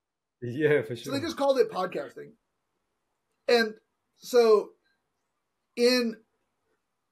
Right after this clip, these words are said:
Speaker 2: two thousand four, one of the guys doing this pod, you know, this audio blogging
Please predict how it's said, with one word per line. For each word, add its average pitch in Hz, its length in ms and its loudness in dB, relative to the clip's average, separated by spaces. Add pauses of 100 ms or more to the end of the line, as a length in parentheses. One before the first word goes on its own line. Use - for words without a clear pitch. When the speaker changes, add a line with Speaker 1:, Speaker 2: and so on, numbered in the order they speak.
(500)
Speaker 2:
two 233 180 -6
thousand 240 460 0
four, 196 640 0 (840)
one 208 260 -6
of 247 80 -6
the 240 80 2
guys 214 320 2
doing 208 320 -2
this 190 160 -6
pod, 202 400 -2 (260)
you 190 140 -8
know, 135 180 -8 (220)
this 175 240 -8
audio 202 340 0
blogging 147 540 -8